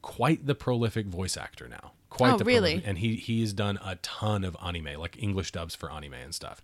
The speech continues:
Speaker 1: In fact, that's where a lot of people, like, in, in anime fandom
Speaker 2: Who did,
Speaker 1: know him
Speaker 2: who
Speaker 1: from.
Speaker 2: did we see? We saw one of the Black Rangers at a,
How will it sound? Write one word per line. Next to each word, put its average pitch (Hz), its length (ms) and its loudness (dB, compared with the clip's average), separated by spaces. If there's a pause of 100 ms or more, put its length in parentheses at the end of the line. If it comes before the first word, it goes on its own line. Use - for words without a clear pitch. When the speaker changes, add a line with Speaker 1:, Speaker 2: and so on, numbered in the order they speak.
(380)
Speaker 1:
In 123 100 4
fact, 139 220 6
that's 143 180 4
where 135 140 6
a 123 60 6
lot 120 180 6
of - 160 -4
people, 107 400 0
like, 98 260 0
in, 98 440 -2
in 101 140 -4
anime 101 280 0
fandom 110 220 0
Speaker 2:
Who 381 140 6
did, 415 120 4
Speaker 1:
know 147 120 2
him - 140 0
Speaker 2:
who 349 120 2
Speaker 1:
from. - 140 0
Speaker 2:
did 262 120 -8
we 262 140 2
see? 208 480 2
We 220 120 -2
saw 202 460 4 (400)
one 185 260 -2
of 175 140 -2
the 170 120 0 (420)
Black 170 280 -2
Rangers 160 440 0
at 147 180 0
a, 135 460 0